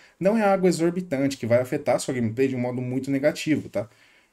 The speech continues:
Mas fique atento, é bom tá usando sets Vigilant, tá? É bom tá usando algumas coisas aí pra tentar ajudar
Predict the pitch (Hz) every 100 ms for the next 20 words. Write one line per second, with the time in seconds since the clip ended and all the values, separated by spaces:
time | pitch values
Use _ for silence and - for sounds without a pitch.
0 | _ _ - 127 151 180 - - 160 143
1 | 180 180 120 - 120 117 120 147 170 131
2 | 143 110 120 123 - 117 123 113 110 -
3 | 110 143 - 110 107 - 107 104 98 113
4 | - 135 120 123 120 123 - 120 110 107
5 | 113 117 117 135 135 123 - _ 107 117
6 | 131 139 110 113